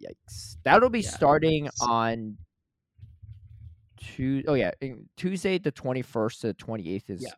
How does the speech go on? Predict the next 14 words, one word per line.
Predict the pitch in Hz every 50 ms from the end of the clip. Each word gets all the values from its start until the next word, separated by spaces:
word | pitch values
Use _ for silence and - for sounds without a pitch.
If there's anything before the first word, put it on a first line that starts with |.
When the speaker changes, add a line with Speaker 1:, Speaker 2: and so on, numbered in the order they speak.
| _ _ _ _ _ _ _ _ _ _ _ _ _ _ _ _ _ - -
Speaker 1:
Oh, | 98 95
Lugia | 82 110 165 208 - 180
doesn't | 139 143 127 113
start | 120 101 90
until | 95 107 95 73
March | 80 87 95 92 -
twenty-eighth. | - - 65 53 55 80 90 - - - _ _ _ _ _ _ _ _ _ _ _ _ - - 78
Yeah, | 76 76 -
so | 87 78
it's | 90 -
still | - - - 107 87 80
some | - - 82
time | - 90 80 80 82 80
there. | - - -